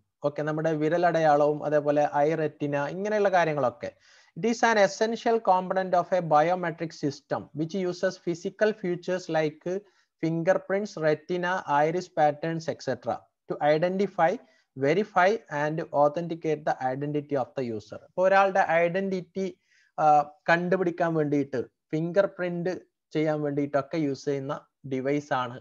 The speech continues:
ബയോമെട്രിക് സെൻസർ. സാധാരണ ഓഫീസുകളിലൊക്കെ അറ്റൻഡൻസ് രേഖപ്പെടുത്താനൊക്കെ ഉപയോഗിച്ച് വരുന്നുണ്ട്. Then next one, smart card reader. Smart card reader is a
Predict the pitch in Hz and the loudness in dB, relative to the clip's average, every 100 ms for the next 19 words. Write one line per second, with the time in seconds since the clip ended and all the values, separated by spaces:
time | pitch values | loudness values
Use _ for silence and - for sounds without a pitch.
0 | - 127 120 127 135 127 110 - 117 - | -12 -4 -2 -2 -4 -6 -10 -12 -16 -12
1 | 110 104 98 85 _ _ _ _ _ _ | -10 -10 -12 -14 _ _ _ _ _ _
2 | _ - 151 165 180 185 175 165 180 190 | _ 2 6 8 6 6 4 2 -4 -2
3 | 180 170 160 160 185 - 151 175 170 170 | 0 2 0 2 0 2 0 0 -2 -2
4 | 165 160 170 156 156 147 147 147 143 135 | -2 -2 0 0 0 -4 -2 -2 -2 -4
5 | 190 285 _ _ _ 143 151 151 147 156 | -8 -8 _ _ _ -2 2 2 0 0
6 | 135 139 135 123 139 - _ _ _ _ | 0 -2 -6 -6 -6 -8 _ _ _ _
7 | 196 214 185 180 - - 202 175 185 - | 0 2 0 -2 -4 -2 0 0 -4 -16
8 | _ - 170 165 175 196 - - 175 160 | _ -14 -6 -2 0 0 -4 2 4 4
9 | 160 135 120 110 - - _ _ _ _ | 2 0 -2 -4 -10 -14 _ _ _ _
10 | _ _ _ _ 175 180 196 - 214 220 | _ _ _ _ 0 2 2 2 2 2
11 | 208 196 196 190 185 | 4 4 4 2 0